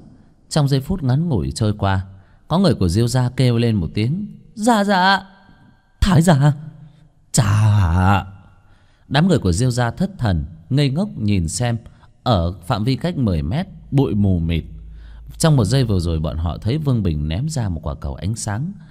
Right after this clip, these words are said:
Quả cầu ánh sáng đập lên quan tài của Gia Gia. Trong khi đó,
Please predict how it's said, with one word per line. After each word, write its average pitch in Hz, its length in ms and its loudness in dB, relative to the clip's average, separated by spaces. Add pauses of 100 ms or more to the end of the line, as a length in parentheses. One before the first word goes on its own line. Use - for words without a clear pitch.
(260)
Quả 127 120 2
cầu 113 160 -2
ánh 113 200 -2
sáng 151 380 -2
đập 101 200 0
lên 113 200 -2
quan 107 180 -2
tài 80 260 -4
của 69 160 -8
Gia 95 240 -4
Gia. 95 320 -4 (680)
Trong 117 200 -2
khi 98 160 -4
đó, 101 280 -2